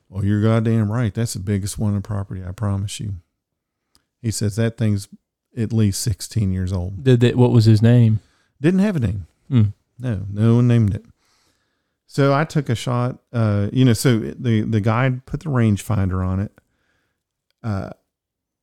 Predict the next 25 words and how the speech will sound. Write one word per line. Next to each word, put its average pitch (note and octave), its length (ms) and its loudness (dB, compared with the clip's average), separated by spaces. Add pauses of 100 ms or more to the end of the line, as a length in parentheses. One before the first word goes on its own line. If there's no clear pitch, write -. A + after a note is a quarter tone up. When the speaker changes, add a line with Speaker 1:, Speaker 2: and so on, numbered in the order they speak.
Speaker 1:
he A2+ 180 4
told B2+ 260 0
me, A2 160 2
I, A2 160 -4 (160)
I G#2 140 -4
believe B2+ 400 2
is, G#2 160 -2
like, G2+ 200 -6
two A#2+ 200 0
hundred A#2+ 300 -2
thirty-eight G2+ 540 -4
yards. F#2+ 520 -4 (340)
And G#2+ 160 0
here's, B2+ 440 0
here's A2+ 260 -2
the G2+ 80 -2
thing. G2+ 360 0 (800)
My B2 180 0
rifle A2 720 0 (180)
was G#2 200 -2
zeroed G2 640 0 (140)
at F#2+ 220 -10
one F#2+ 260 -4
hundred F#2 360 -10
yards. - 440 -20